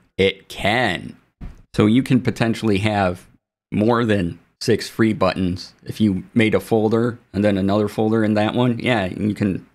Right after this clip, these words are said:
yeah. So they do let you create, create, uh, subfolders in the free version, so you can have ideally more than six buttons. And now that's available for Android. Yay! I see the scheming, right?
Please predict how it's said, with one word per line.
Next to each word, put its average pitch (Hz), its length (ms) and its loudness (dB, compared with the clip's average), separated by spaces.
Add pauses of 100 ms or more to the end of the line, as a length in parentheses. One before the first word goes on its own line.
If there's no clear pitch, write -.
(100)
yeah. 85 480 -2 (260)
So 98 60 0
they 90 140 2
do 110 180 2
let 117 180 0
you 113 80 -2
create, - 520 -2
create, 110 360 0 (140)
uh, 101 160 2
subfolders 101 800 0
in 104 80 2
the 95 100 2
free 120 240 0
version, 95 560 0
so 90 340 -2 (360)
you 98 100 2
can 95 140 0
have 95 320 0 (420)
ideally 92 380 0
more 95 240 0
than 90 320 -2 (520)
six 92 160 -2
buttons. - 460 -4 (640)
And 107 100 2
now 123 180 4
that's 117 260 0
available 110 380 -2
for - 180 -6
Android. 123 560 0
Yay! 160 640 0 (320)
I 120 120 2
see 151 200 -2
the 127 100 2
scheming, 117 480 2
right? 143 440 0